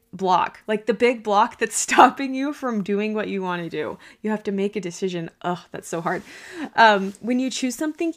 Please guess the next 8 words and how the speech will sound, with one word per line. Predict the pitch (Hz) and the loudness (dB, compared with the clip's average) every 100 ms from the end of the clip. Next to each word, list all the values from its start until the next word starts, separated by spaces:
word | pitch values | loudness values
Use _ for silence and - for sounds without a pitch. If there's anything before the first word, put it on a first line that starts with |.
| - | -8
easy | 247 254 214 185 160 233 294 _ _ _ - | -4 -4 -2 -2 -2 -6 -8 _ _ _ -14
and | 208 285 311 208 | -6 -4 -4 -2
know | 202 208 240 220 180 190 254 _ | 0 2 4 4 4 4 2 _
what | 220 214 | -8 -6
you're | 208 | -6
going | 202 196 208 | -4 -4 -6
to | - | -10
do, | 175 196 226 180 160 196 | -8 -4 -2 -2 -2 -4